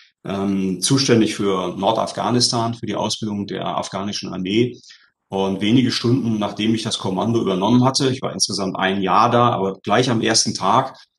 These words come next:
da gab's den Anschlag auf das deutsche Generalkonsulat. Und ich musste nach wenigen Stunden, obwohl ich die Truppe nicht kannte, Entscheidungen treffen, möglicherweise auch, die über Tod und Leben richten. Das heißt, ich musste innerhalb von ganz wenigen Minuten Entscheidungen treffen,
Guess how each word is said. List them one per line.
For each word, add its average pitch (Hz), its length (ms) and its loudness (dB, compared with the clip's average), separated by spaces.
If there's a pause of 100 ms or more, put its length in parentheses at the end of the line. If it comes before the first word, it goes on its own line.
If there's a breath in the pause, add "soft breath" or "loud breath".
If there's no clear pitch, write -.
(240 loud breath)
da 98 100 -10
gab's 104 280 2
den 107 100 0
Anschlag 107 340 -2
auf 90 140 -6
das 104 140 -8
deutsche 101 240 -4
Generalkonsulat. 92 960 -6 (540)
Und 95 240 -4
ich 98 100 -8
musste 113 340 0
nach 98 160 -2
wenigen 110 320 4
Stunden, 117 400 0
obwohl 101 240 -2
ich 104 80 -6
die 101 100 -8
Truppe 113 280 -4
nicht 98 160 -4
kannte, 110 460 0
Entscheidungen 101 520 -2
treffen, 107 520 -4
möglicherweise 101 720 -4
auch, 95 400 -4 (140)
die 98 140 -8
über 92 260 -6
Tod 98 280 -2
und 92 100 -6
Leben 98 300 -2
richten. 90 400 -12 (580 loud breath)
Das - 160 -14
heißt, 104 160 -2
ich 110 140 -8
musste 107 240 -4
innerhalb 101 340 -2
von 95 200 -6
ganz 123 300 2
wenigen 117 640 2
Minuten 123 800 4 (460 soft breath)
Entscheidungen 123 560 2
treffen, 151 600 -4